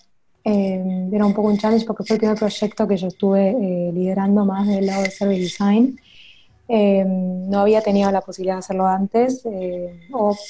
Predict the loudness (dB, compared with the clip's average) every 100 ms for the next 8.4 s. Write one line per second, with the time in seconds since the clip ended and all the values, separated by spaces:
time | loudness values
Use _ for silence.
0 | -20 -20 -20 _ _ _ -2 0 0 2
1 | 0 2 2 4 2 2 2 2 2 2
2 | 2 0 0 0 0 0 -4 -2 0 0
3 | 2 -2 -4 _ -20 -20 -20 _ _ -6
4 | -2 0 2 2 2 2 4 4 2 2
5 | 4 4 2 2 2 4 4 4 0 -4
6 | -4 -4 -2 -2 2 2 2 4 2 2
7 | 0 -2 -4 -2 -2 -2 -4 -2 0 2
8 | 2 2 -2